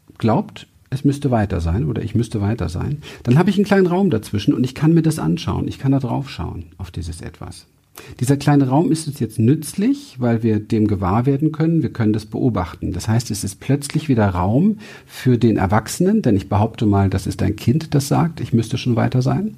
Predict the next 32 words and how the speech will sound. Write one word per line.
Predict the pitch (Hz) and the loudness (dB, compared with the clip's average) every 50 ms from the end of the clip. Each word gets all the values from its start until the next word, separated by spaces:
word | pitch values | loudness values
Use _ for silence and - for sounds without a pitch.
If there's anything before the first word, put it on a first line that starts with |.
| - - | -6 -4
denn | - - | -4 -4
es | - - | -4 -6
ist | 90 - | -6 -6
das | - - - - | -6 -8 -8 -4
Kind, | - 104 131 180 - - - - | 0 0 0 0 0 -4 -6 -6
das | 107 101 - - | -6 -6 -2 0
weiß, | - - - 147 151 - - - | 0 2 2 2 0 -2 -4 -6
ich | - 104 - - | -6 -6 -2 0
war | 107 104 | 2 4
nie | 107 107 | 4 4
genug, | 104 107 104 120 190 - - - - - - | 4 4 2 2 2 0 -4 -12 -18 -10 -4
ja. | 98 101 131 180 - - - - - - - - - - - - - - - _ | -2 -2 -2 -2 -4 -8 -18 -20 -18 -18 -18 -18 -18 -18 -20 -20 -20 -20 -10 _
Und | - 135 135 135 135 - - - - | 2 2 2 2 2 -2 -12 -8 -2
jetzt | 131 165 220 - - - 190 | 0 0 2 0 -2 -4 -2
hast | 208 202 202 - - | -2 -2 -2 -4 -8
du | 208 190 - | -8 -8 -6
eine | - 170 165 156 147 | -4 -2 0 2 4
Möglichkeit, | 143 147 165 165 - - 101 - - - - 98 82 80 69 - | 4 4 4 2 0 -6 -8 -8 -10 -12 -10 -8 -6 -6 -6 -6
in | - 117 117 | -4 -4 -2
den | 110 120 120 120 120 123 131 | 0 0 2 2 4 4 4
nächsten | 143 156 165 160 - 165 156 | 4 4 2 0 -2 -4 -4
Schritt | - - - 110 - | -4 -6 -10 -12 -12
zu | - - - | -12 -16 -14
gehen. | - - - - - - - - - - - _ - | -14 -14 -14 -14 -16 -20 -20 -20 -20 -20 -18 _ -4
Der | 110 107 | 2 4
nächste | 113 147 202 214 - - 214 | 4 4 4 2 0 -4 -6
Schritt | - - - 175 170 170 135 | -6 -4 -6 -6 -6 -6 -4
wäre | 123 120 120 117 107 | -2 -2 -2 -2 -2
der, | - 117 120 131 151 160 156 - - - - | -2 0 0 0 0 -2 -4 -8 -16 -12 -8
dass | 135 120 - | -8 -6 -2
du | - 123 110 | -2 -4 -2
beginnst, | 117 104 - - 131 139 151 185 202 - - - - - | -2 -4 0 2 2 2 4 2 0 -2 -4 -10 -16 -20